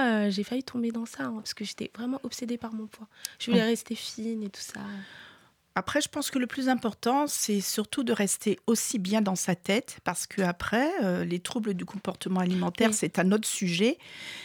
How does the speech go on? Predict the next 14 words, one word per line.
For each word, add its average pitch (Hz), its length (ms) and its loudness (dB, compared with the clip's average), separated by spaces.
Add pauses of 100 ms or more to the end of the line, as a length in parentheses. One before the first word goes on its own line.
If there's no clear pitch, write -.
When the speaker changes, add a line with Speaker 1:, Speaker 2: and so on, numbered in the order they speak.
(120)
Speaker 2:
Mais, 202 380 6
euh, 190 160 6
le, 190 200 6 (300)
ce - 160 0
qui - 80 4
est 285 60 4
surtout - 320 0
important, 233 440 2
c'est, - 360 0
c'est - 180 2
ça, 254 260 4
c'est, - 320 2
c'est - 320 0
être 190 160 4